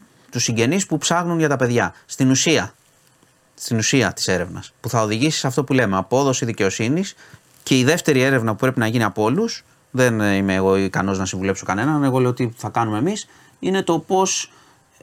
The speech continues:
πόσο ασφαλή είναι τα μέσα μεταφοράς στο μέλλον. Εντάξει, γιατί δεν μπορεί κανένας, δεν μπορούμε να διανοηθούμε δηλαδή ότι μπαίνουμε σε ένα τρένο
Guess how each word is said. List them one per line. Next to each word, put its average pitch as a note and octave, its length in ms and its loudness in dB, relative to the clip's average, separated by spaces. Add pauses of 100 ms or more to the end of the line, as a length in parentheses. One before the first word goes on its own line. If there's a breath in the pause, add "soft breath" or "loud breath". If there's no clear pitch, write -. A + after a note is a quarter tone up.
(160)
πόσο F3+ 240 0
ασφαλή D#3+ 460 2
είναι D#3 160 2
τα C3+ 120 0 (540)
μέσα C3+ 200 0
μεταφοράς B2 540 -4 (340 soft breath)
στο - 180 -6
μέλλον. F#2+ 360 -2 (580)
Εντάξει, G#2 500 -4
γιατί A#2+ 280 -2
δεν C#3+ 120 2
μπορεί C#3+ 200 2
κανένας, A#2 680 -2 (180)
δεν A2+ 180 -6
μπορούμε B2 240 0
να A#2 120 0
διανοηθούμε G2+ 580 -2
δηλαδή G2 320 -2
ότι C#3+ 160 -2
μπαίνουμε B2+ 340 0
σε - 100 -6
ένα A#2 140 -2
τρένο F3 420 -2